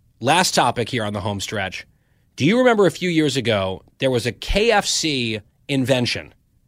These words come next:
a food-like product called the Double Down, in which they, it was like a chicken sandwich,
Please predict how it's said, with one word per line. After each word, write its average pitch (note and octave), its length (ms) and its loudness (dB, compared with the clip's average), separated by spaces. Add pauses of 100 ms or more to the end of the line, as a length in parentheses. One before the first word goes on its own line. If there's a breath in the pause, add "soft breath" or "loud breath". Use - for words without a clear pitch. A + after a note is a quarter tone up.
(1200)
a C#3+ 80 2
food-like G3 920 0
product G#2+ 720 -2 (300)
called C#3+ 340 2
the B2+ 80 0
Double B2 380 2
Down, F2 340 -6 (1040)
in G3+ 220 2
which F3+ 360 2
they, C#3+ 420 2
it D#3 140 -2
was C#3 120 0
like C3 140 2
a B2 40 -6
chicken A3 320 0
sandwich, D#3 640 -4